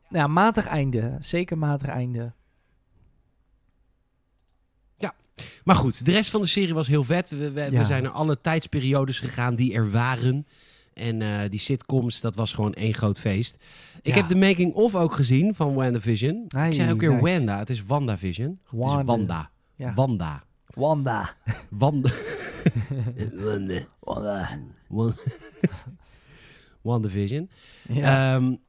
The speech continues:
Speaker 2: eh, eh, kijkerstip, ga die making of even kijken, man. Want het is echt,
Speaker 1: Ja.
Speaker 2: het, ze hebben het echt vet gedaan.
Speaker 1: Assa-, ass-, Assemble of zo, toch? Of hoe heet het?
Speaker 2: Eh, ja, eh, Marvel Studios Assembled.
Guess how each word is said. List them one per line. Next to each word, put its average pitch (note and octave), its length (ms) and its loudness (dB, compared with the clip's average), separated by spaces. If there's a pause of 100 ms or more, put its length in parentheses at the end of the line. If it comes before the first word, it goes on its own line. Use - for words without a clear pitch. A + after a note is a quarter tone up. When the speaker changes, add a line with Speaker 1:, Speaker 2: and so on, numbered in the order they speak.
(120)
Speaker 2:
eh, - 540 -14
eh, D3+ 80 -10
kijkerstip, F3 520 0
ga F3 140 0
die G3 100 2
making G3+ 280 0
of G3+ 120 2
even F3 180 -4
kijken, G3 320 0
man. B2+ 240 -2
Want D3 140 -4
het D3 120 -6
is C#3+ 120 -10
echt, E3 320 -6
Speaker 1:
Ja. E3+ 300 -4
Speaker 2:
het, F2+ 180 -8
ze - 140 -2
hebben E3 200 4
het - 140 -2 (140)
echt G3 300 0
vet - 380 0
gedaan. D3 680 0
Speaker 1:
Assa-, - 360 -4
ass-, - 380 -6
Assemble E3+ 540 -4
of B2 160 -4
zo, B2 200 -2
toch? - 200 -10
Of E3 80 -14
hoe D3+ 100 -4
heet D#3 120 -6
het? A3 140 -12
Speaker 2:
Eh, B2 180 -4
ja, C#3 360 4
eh, C3 140 2
Marvel C3+ 300 0
Studios B2 460 2
Assembled. B2 600 -2